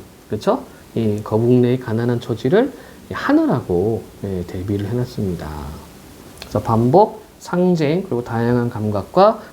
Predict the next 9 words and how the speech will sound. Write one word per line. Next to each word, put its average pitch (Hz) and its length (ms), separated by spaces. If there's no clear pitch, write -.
대비를 127 640
사용함으로써 185 1040
거북내의 117 540
어떤 101 340
가난을 135 560
좀 101 140
더 95 160
부각하고 107 520
있네요. 64 240